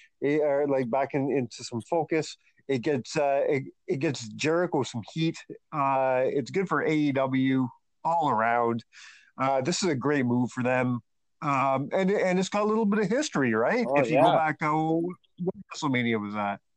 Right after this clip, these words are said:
Speaker 2: Uh, no, not,
Speaker 1: Uh,
Speaker 2: not at
Speaker 1: or not
Speaker 2: WrestleMania. He knocked, he knocked Jericho out on Raw one time when they were doing
Speaker 1: It was
Speaker 2: the Jericho
Speaker 1: a Raw, it was
Speaker 2: show.
Speaker 1: a Raw, Raw. Yeah, that's right.
Speaker 2: Mickey Rourke knocked Jericho out at WrestleMania.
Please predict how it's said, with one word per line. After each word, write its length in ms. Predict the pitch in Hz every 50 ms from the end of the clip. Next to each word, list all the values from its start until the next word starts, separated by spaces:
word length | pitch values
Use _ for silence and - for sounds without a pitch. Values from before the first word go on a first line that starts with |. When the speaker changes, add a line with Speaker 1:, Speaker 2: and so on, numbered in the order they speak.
| _ _ _ - _ _ _ _ _ _ _ _ -
Speaker 2:
Uh, 240 | 113 117 120 120 120
no, 200 | 123 131 127 127
not, 200 | 127 131 135 135
Speaker 1:
Uh, 80 | 135 147 151
Speaker 2:
not 180 | 143 139 147
at 60 | 139
Speaker 1:
or 60 | 156 151
not 160 | 147 156 151 139
Speaker 2:
WrestleMania. 280 | 135 135 143 139 123 113
He 80 | 127
knocked, 300 | 127 131 135 147 143 - -
he 80 | - 156
knocked 280 | 156 160 170 - - -
Jericho 400 | 143 139 135 127 - 135 127 131
out 60 | 127
on 120 | 120 113
Raw 300 | 113 120 135 147 143 127
one 200 | 110 107 107 107
time 260 | - - 107 107 107 110 110
when 120 | 117 110
they 120 | 120 117 113
were 60 | 110
doing 220 | 110 120 120 117
Speaker 1:
It 60 | - 165
was 140 | 151 143
Speaker 2:
the 80 | 127 147
Jericho 280 | 143 143 143 143 127 - -
Speaker 1:
a 20 |
Raw, 60 | 117
it 0 |
was 80 | 104 98
Speaker 2:
show. 60 | 127
Speaker 1:
a 520 | - - - 110 107 - _ - - 104 98
Raw, 40 |
Raw. 40 | 98 101 _ _ _ _ _ _ _ _ _ _ _ -
Yeah, 300 | 127 127 120 110 104 104
that's 160 | 104 101 -
right. 120 | - 113 110
Speaker 2:
Mickey 120 | 107 131
Rourke 300 | 120 120 123 123 117 110 - -
knocked 240 | 110 107 104 _
Jericho 360 | - 120 113 110 104 - 110 101
out 80 | 101
at 80 | 104 101
WrestleMania. 600 | 110 104 - - 110 110 110 107 104 101 98 104